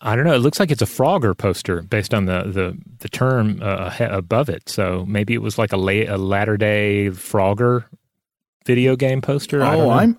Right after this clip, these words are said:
Speaker 2: I'm almost certain this character here is Gex. I mean, you should Google Gex if you don't. I,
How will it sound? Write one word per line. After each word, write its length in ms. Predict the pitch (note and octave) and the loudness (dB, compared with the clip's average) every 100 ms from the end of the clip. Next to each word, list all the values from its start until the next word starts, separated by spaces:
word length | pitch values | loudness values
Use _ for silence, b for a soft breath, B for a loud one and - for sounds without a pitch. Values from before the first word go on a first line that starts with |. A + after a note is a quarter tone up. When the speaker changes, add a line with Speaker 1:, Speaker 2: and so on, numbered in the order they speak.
| _ | _
Speaker 2:
I'm 200 | F3+ A#3 | 2 4
almost 400 | F#3 F3+ C3+ - | 6 4 4 0
certain 340 | - F#3+ D3+ | 2 2 4
this 200 | B2+ A2 | 2 2
character 480 | - - D3 C#3 B2 | -2 2 2 2 0
here 220 | G#2+ A2 | 0 0
is 100 | F#2 | 0
Gex. 540 | F2 F#2 A2 F2 - - | -2 0 0 0 -2 2
I 60 | |
mean, 160 | A#2+ A2+ | 4 6
you 100 | C#3 | 4
should 220 | D3+ D3+ | 2 2
Google 320 | C3 C3 A#2 | 4 4 4
Gex 440 | G2 G#2 F#2 - - | 2 0 0 -2 -8
if 120 | G2+ | -4
you 80 | G#2 | -2
don't. 180 | G#2 F#2+ | -2 -2
I, 140 | A#2+ | -4